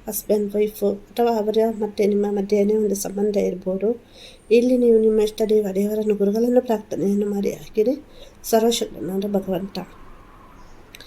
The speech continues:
ಯೂನಿವರ್ಸ್ ಹೆಸರಿನಲ್ಲಿ ಪ್ರಾರ್ಥನೆಯನ್ನು ಮಾಡಿ, ನಿಮ್ಮ ಹುಡುಗ, ಹುಡುಗಿ ಯಾರಿದ್ದಾರೆ ಅವರನ್ನು ನೆನಪು ಮಾಡಿಕೊಂಡು, ಅವರನ್ನು ಅಂದರೆ ಅವರ ಜೊತೆ ಕಳೆದಂಥ ಸುಂದರವಾದ ಕ್ಷಣಗಳನ್ನು ನೆನಪು ಮಾಡಿಕೊಂಡು ಪ್ರಾರ್ಥನೆಯನ್ನು ಮಾಡಿಕೊಂಡು ವಿಡಿಯೋ ನೋಡಿ. So, ಇದರಿಂದ ನಿಮಗೆ ಒಂದು ವೈಬ್ರೇಷನ್ ಎನರ್ಜಿ ಸಿಗುತ್ತೆ.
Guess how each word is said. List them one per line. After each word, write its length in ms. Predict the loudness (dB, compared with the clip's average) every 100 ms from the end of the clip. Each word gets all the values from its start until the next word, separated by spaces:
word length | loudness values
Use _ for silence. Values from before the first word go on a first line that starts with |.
| -20 -6 2
ಯೂನಿವರ್ಸ್ 340 | 6 6 4
ಹೆಸರಿನಲ್ಲಿ 520 | -2 -2 -2 0 0
ಪ್ರಾರ್ಥನೆಯನ್ನು 680 | -2 -4 -4 -2 0 0 0
ಮಾಡಿ, 320 | -2 -2 -2 -6 -14 -20 -2
ನಿಮ್ಮ 260 | 2 2 0
ಹುಡುಗ, 240 | 0 0 -2
ಹುಡುಗಿ 380 | -4 -10 -4 -2
ಯಾರಿದ್ದಾರೆ 580 | 0 -2 0 -2 -2 -4
ಅವರನ್ನು 440 | -4 -2 -2 -2
ನೆನಪು 360 | -2 -4 -4 -4
ಮಾಡಿಕೊಂಡು, 480 | -4 -8 -12 -10 -14 -16 -20 -20 -18 -8
ಅವರನ್ನು 640 | -4 -2 0 -2 -4 -12 _ _
ಅಂದರೆ 180 | -6 -2
ಅವರ 200 | 0 0 -2
ಜೊತೆ 180 | -2 -4
ಕಳೆದಂಥ 400 | -4 -4 -4 -4
ಸುಂದರವಾದ 580 | -6 -4 -4 -4 -6 -8
ಕ್ಷಣಗಳನ್ನು 560 | -6 -4 -2 -2 0
ನೆನಪು 320 | 0 -2 -4
ಮಾಡಿಕೊಂಡು 440 | -6 -6 -8 -8 -8 -12 -20 -20 -10
ಪ್ರಾರ್ಥನೆಯನ್ನು 580 | -4 -4 -2 2 4 2
ಮಾಡಿಕೊಂಡು 500 | -2 -4 -4 -2 0
ವಿಡಿಯೋ 320 | 0 0 0
ನೋಡಿ. 260 | -2 -2 -2
So, 300 | -2 0 0
ಇದರಿಂದ 280 | 0 0 0
ನಿಮಗೆ 260 | 0 0 0
ಒಂದು 180 | 0 -2
ವೈಬ್ರೇಷನ್ 460 | -4 -4 -6 -4
ಎನರ್ಜಿ 360 | -4 -4 -4 -4
ಸಿಗುತ್ತೆ. 480 | -6 -4 -6 -6